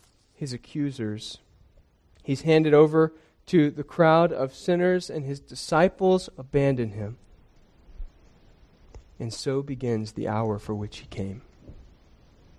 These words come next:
It would be a long night, followed by a long day. I think it's, uh, appropriate for us tonight to,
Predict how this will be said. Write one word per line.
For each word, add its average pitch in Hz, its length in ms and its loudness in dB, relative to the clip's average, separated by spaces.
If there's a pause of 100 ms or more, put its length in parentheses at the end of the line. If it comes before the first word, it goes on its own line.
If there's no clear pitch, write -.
(260)
It 135 80 -2
would 117 180 -2
be 120 180 2
a 104 100 -2
long 110 360 -2
night, 104 420 -8 (680)
followed 107 340 -4
by 101 180 -6
a 95 60 -6
long 110 300 -4
day. 101 340 -4 (2000)
I 127 60 -8
think 139 200 -2
it's, 120 140 -6
uh, 120 160 -2
appropriate 135 640 0
for 127 180 -6
us 131 220 -2
tonight 117 420 -6
to, 104 180 -8